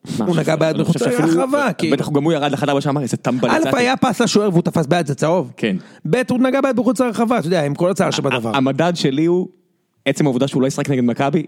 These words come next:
Speaker 1: אם הקבוצה שלי לא הוצפה בהשופטים של מכבי תל אביב, והיא לא הוצפה, אז כנראה שזה בסדר.
Speaker 2: זה
Speaker 1: בוא
Speaker 2: מוצדק.
Speaker 1: נעבור הלאה.
Speaker 2: יפה.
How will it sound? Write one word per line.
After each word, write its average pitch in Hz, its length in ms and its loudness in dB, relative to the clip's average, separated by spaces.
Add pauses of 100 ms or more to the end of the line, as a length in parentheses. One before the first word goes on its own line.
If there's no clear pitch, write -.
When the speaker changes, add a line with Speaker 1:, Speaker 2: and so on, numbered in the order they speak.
Speaker 1:
אם 147 180 2
הקבוצה 127 360 0
שלי 139 120 -2
לא 127 100 2
הוצפה 131 440 -2
בהשופטים 135 640 -2
של - 120 2
מכבי 139 320 0
תל 135 180 0
אביב, 156 300 0 (320)
והיא 117 180 0
לא 123 100 2
הוצפה, 175 320 0 (140)
אז 139 120 -4
כנראה 139 240 -2
שזה 123 120 -2
בסדר. - 140 0
Speaker 2:
זה 156 40 0
Speaker 1:
בוא 147 100 0
Speaker 2:
מוצדק. 131 120 0
Speaker 1:
נעבור 127 260 0
הלאה. 104 140 -4 (480)
Speaker 2:
יפה. - 180 -12